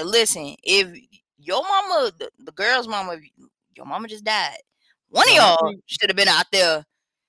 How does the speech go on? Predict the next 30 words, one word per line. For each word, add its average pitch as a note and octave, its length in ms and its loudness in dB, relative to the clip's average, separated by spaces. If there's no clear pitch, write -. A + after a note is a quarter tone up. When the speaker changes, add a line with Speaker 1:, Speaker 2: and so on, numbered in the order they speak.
Speaker 2:
N-, D#3 180 -18
Speaker 1:
going G#3 180 4
Speaker 2:
no, - 0 -
Speaker 1:
to E3+ 60 2
get F3+ 140 -2
Speaker 2:
that's - 20 -2
Speaker 1:
that A#3+ 80 2
Speaker 2:
my G3 60 -6
Speaker 1:
dragon. A3+ 340 4
Speaker 2:
thing. - 120 -16
My F#3 120 -6
thing, G#3 440 -8
that's F#3 160 -8
my E3+ 120 -6
thing, G3+ 160 -8
Speaker 1:
Instead A#3 200 0
of F#3+ 80 0
Speaker 2:
though, F#3 60 -8
Speaker 1:
waiting C4 300 0
Speaker 2:
'cause - 80 -8
Speaker 1:
for G3 260 -2
it, D3+ 100 -8
waiting A#3 200 -2
for A#3 80 -8
an A#3 100 -4
opportunity. A3 640 -6
Go D4 260 2
Speaker 2:
No, G#3 120 -2
Speaker 1:
get F#3 160 2
it." - 60 -6